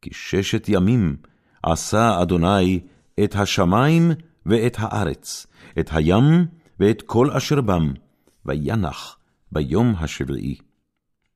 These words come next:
על כן ברך אדוני את יום השבת, ויקדשהו. אשרי תמימי דרך, ההולכים בתורת אדוני.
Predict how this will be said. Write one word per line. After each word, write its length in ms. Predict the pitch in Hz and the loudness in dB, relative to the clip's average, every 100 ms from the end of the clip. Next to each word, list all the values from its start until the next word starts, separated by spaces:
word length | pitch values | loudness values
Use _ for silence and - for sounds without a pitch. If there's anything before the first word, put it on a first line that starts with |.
| _ | _
על 160 | 71 65 _ | -12 -12 _
כן 200 | - 120 92 50 - _ _ _ _ - | -4 -2 -2 -4 -14 _ _ _ _ -8
ברך 580 | 64 50 69 104 - - | -6 -4 -6 -6 -10 -10
אדוני 600 | 76 67 67 78 71 67 65 | -8 -6 -4 -2 -4 -4 -8
את 160 | - | -6
יום 180 | 80 76 | -4 -2
השבת, 640 | 69 - 69 53 98 _ - _ _ _ _ - | -6 -10 -8 -6 -6 _ -20 _ _ _ _ -8
ויקדשהו. 1040 | 71 85 101 - 107 87 - - 78 - - _ _ _ _ _ _ _ _ _ - | -2 0 0 -2 -6 -6 -8 -2 -2 -4 -12 _ _ _ _ _ _ _ _ _ -10
אשרי 720 | 80 - 73 98 127 147 147 | -8 -4 -2 2 4 2 2
תמימי 640 | - 123 107 117 139 143 | 2 4 6 6 4 4
דרך, 580 | 127 107 80 - - - _ _ _ _ _ | 2 2 0 -4 -12 -18 _ _ _ _ _
ההולכים 680 | 78 76 73 65 - 107 95 87 - _ | -4 0 -2 -2 2 4 4 2 -4 _
בתורת 560 | - 95 - 82 85 - | -4 -2 2 2 0 -2
אדוני. 460 | - 80 69 71 | -6 -4 -2 -4